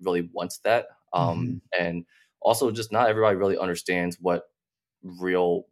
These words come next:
Speaker 1: work looks like. I think that, you know, the, the image of just hustle culture,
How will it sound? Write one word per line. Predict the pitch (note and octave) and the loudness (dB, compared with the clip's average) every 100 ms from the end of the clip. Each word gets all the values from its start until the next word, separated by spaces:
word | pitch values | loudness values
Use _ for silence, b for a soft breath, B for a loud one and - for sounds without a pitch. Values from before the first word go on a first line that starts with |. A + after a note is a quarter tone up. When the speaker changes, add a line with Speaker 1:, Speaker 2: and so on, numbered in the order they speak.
| - | -4
Speaker 1:
work | F#2 - - - | -4 -6 -14 -12
looks | E2 - | -10 -8
like. | C2+ - | -10 -8
I | E2+ | -8
think | F#2 E2+ | -8 -4
that, | F2+ - | -2 -2
you | F2+ | -6
know, | F2 | -6
the, | E2+ F2 | -4 -6
the | - - | -6 -4
image | F#2 F2+ E2+ | 0 -2 -2
of | F2 E2+ | -4 -4
just | F2 - - - | -10 -16 -18 -12
hustle | F2+ F2+ F2 | -8 -8 -8
culture, | F#2+ F2+ - F2+ F2 | -6 -4 -2 -4 -4